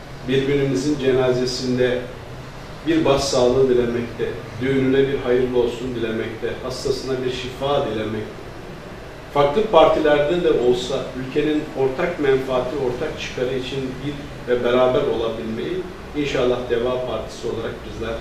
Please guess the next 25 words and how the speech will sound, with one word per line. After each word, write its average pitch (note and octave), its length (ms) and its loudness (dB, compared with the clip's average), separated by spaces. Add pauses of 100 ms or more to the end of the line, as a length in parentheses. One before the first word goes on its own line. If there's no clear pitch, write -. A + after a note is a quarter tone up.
(320)
toplumun A2+ 460 -6
her B2+ 200 -4
kesiminde B2+ 360 -4
göstereceğiz. G#2 680 -6 (560)
Bizim D#3+ 200 4
amacımız D3 680 4 (140)
siyasette C#3 680 -2
diyalog B2 360 4
kanallarının A2 580 -2
açılması. G2+ 520 -8 (540)
Ülkemizde C#3 560 4
genel C#3 440 6
iktidarda B2 760 -2 (1300)
ak C#3+ 260 0
Parti B2+ 420 2
ve B2 60 6
ortakları A#2+ 600 2
Milliyetçi A#2+ 480 0
Hareket A2+ 440 -4
Partisi A2+ 500 -4
ve A2 140 0 (280)
Doğu A2+ 260 -2
Perinçek'in G#2+ 520 -4
İşçi - 300 -10
Partisi, C#3 520 -4